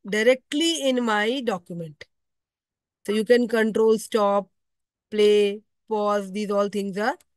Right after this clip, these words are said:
there. Okay, this is very interesting feature of LibreOffice, and this is possible only in LibreOffice.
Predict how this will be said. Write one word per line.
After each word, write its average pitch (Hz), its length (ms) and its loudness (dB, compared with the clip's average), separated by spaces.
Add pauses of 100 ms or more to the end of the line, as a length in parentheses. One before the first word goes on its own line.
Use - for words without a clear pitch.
(220)
there. 175 300 -10 (1900)
Okay, 247 220 0
this 226 160 -2
is 247 100 0
very 233 260 4
interesting 226 580 2
feature 214 340 -2
of 226 200 -2
LibreOffice, 202 760 0
and 233 140 0
this 208 160 -6
is 214 100 -10
possible 202 580 -2
only 214 400 2
in 254 60 2
LibreOffice. 175 720 -4